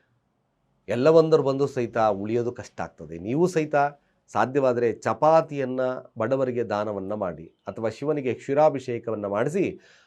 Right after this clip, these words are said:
ಅಲ್ಲಿ ಗೋಧಿಯ ಪಾಯಸವನ್ನ ಹಂಚತಕ್ಕಂಥ ಕೆಲಸವನ್ನ ಮಾಡಿ, ಖಂಡಿತ ಒಳ್ಳೆಯದಾಗುತ್ತೆ. ಕನ್ಯಾ ರಾಶಿಯವರ ಈ ದಿನದ ಫಲಾಫಲ ಹೇಗಿರ್ತಕ್ಕಂಥದ್ದು? ಒಂದು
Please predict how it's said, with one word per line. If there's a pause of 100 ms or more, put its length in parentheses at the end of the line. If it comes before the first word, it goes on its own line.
(120)
ಅಲ್ಲಿ
ಗೋಧಿಯ
ಪಾಯಸವನ್ನ
ಹಂಚತಕ್ಕಂಥ
ಕೆಲಸವನ್ನ
ಮಾಡಿ, (280)
ಖಂಡಿತ
ಒಳ್ಳೆಯದಾಗುತ್ತೆ. (1700)
ಕನ್ಯಾ
ರಾಶಿಯವರ (360)
ಈ
ದಿನದ
ಫಲಾಫಲ
ಹೇಗಿರ್ತಕ್ಕಂಥದ್ದು?
ಒಂದು